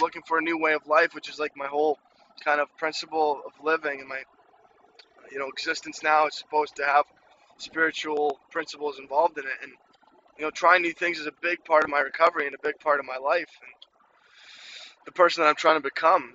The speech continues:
right? I've always had, like, a slight fear of, uh, doing new things, right? And my roommate, he's a very smart man. He always says,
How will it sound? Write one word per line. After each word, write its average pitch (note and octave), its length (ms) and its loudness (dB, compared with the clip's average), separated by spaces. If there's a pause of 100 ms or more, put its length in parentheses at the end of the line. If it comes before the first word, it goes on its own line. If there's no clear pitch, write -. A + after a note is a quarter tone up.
right? C#3 220 -2
I've D3 140 0
always F#3+ 240 4
had, F3+ 200 6
like, E3 160 0
a D3+ 40 -4
slight F#3 420 2
fear F3 420 2
of, D3 340 6 (180)
uh, C3+ 300 4 (280)
doing F3 400 0
new E3+ 160 -2
things, D3 480 -6
right? D#3 220 0
And D#3+ 140 0 (120)
my E3+ 140 2
roommate, E3+ 560 4 (580)
he's D3+ 300 -12
a C3+ 240 0 (240)
very D#3+ 180 0
smart D#3 360 0
man. D3+ 260 0
He D#3 140 -6
always E3 160 -4
says, D#3+ 520 4